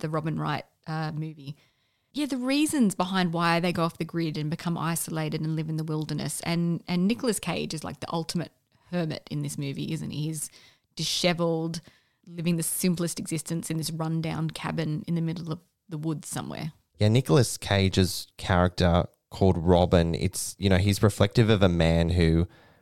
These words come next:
Speaker 2: was so cut off from the world as a choice.
Speaker 1: Mm.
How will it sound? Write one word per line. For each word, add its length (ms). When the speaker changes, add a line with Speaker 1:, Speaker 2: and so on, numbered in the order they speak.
Speaker 2:
was 160
so 420
cut 240
off 180
from 140
the 80
world 440
as 160
a 40
choice. 720
Speaker 1:
Mm. 300